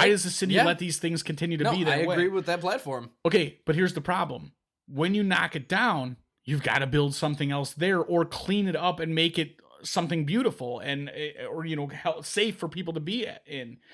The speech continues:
Speaker 2: Otherwise, it's just a, it's a, it's an empty lot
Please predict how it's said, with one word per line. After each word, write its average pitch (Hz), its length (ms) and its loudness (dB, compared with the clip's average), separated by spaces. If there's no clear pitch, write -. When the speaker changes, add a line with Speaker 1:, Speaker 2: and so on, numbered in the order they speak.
Speaker 2:
Otherwise, 190 420 4
it's 180 100 -2
just 180 200 -4
a, 165 160 -2
it's 160 160 -4
a, 156 60 2
it's 160 140 -4
an 151 80 -4
empty 185 300 -2
lot 180 380 -4